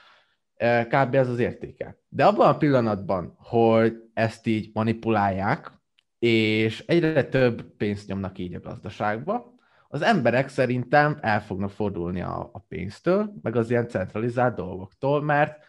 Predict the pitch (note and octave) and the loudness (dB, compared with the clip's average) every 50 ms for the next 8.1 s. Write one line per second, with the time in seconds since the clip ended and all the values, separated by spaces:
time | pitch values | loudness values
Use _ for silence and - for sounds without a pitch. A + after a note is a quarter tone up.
0 | _ _ _ _ _ - A#3+ A#3 F#3 C#3+ D#3+ D3 C#3 C#3+ C#3+ C#3 C3 C3 C#3 B2+ | _ _ _ _ _ 2 4 6 6 6 6 4 6 6 4 4 4 2 2 2
1 | B2+ A#2+ A#2+ A2+ A2+ - B2 A#2 G#2 G2+ - A#2 A2+ A#2+ B2 C3 B2 - - - | 2 2 0 0 0 2 2 2 2 2 2 4 4 4 4 2 -4 -6 -2 2
2 | A#2 A#2 A#2 A#2 A#2 A#2 A#2 - - _ _ _ _ _ _ - G2+ G#2+ G#2+ G#2+ | 4 4 6 4 4 2 0 -4 -16 _ _ _ _ _ _ -4 -2 -2 0 0
3 | A2 A2 A2 A2 A2 A2 A2 _ _ _ _ _ - A#2+ B2+ B2 A#2+ A#2 A2+ G#2 | 0 0 0 0 -2 -4 -8 _ _ _ _ _ -8 -6 -4 -2 0 -2 -2 -2
4 | A2 G#2+ - - G#2+ G#2+ G#2+ F#2+ - - - A2+ G#2+ A2 G2+ G#2 - - F#2+ - | -6 -8 -10 -10 -8 -6 -6 -6 -6 -8 -6 -4 -2 -2 -2 -4 -6 -10 -12 -10
5 | - - - - - B2+ C#3 C#3 C#3 C#3+ C#3 C#3 C#3 - C3 C3 C3 - - F#2 | -12 -16 -14 -6 -4 -4 -2 -2 -2 -2 -4 -2 -2 -2 0 0 -2 -4 -8 -12
6 | F#2 F#2 F2+ - - G#2+ F#2+ F#2+ F#2 F2 - G#2+ F#2+ G2+ G2+ - F#2+ F#2 F#2 F2+ | -12 -12 -12 -12 -12 -12 -10 -10 -10 -8 -6 -4 -4 -4 -4 -6 -8 -8 -6 -6
7 | F2+ F#2+ F#2+ F#2 G#2 G2+ - - - F2+ - - - _ - C#3 D3+ F3 F3+ F3+ | -6 -4 -4 -4 -4 -4 -6 -10 -16 -16 -16 -16 -18 _ -4 -4 -2 0 -2 -4
8 | F3 | -4